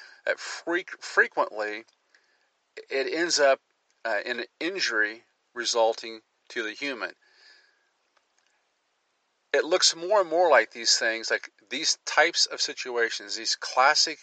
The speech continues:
U F O encounters, like I said, where you have the lone person stumbles across a U F O, clo-,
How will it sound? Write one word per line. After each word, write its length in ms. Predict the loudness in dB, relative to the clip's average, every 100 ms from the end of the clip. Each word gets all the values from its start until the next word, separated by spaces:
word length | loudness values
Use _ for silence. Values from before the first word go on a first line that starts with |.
| _
U 180 | -6 -6
F 120 | -4
O 140 | -6
encounters, 640 | -6 -4 -2 0 0 0 -6 -14 -20 -20 -20 _ -4
like 160 | -2
I 60 | 0
said, 280 | 2 2 0
where 140 | -4
you 140 | -4
have 200 | 0 0
the 60 | 0
lone 440 | -4 -4 -4 -4
person 600 | -4 -2 0 0 -2 -6 -14 _ _ _
stumbles 540 | -8 -2 4 4 2 -4
across 400 | 4 6 6 2
a 60 |
U 180 | -2 -2
F 160 | 0 2
O, 180 | 0 0
clo-, 240 | 0 0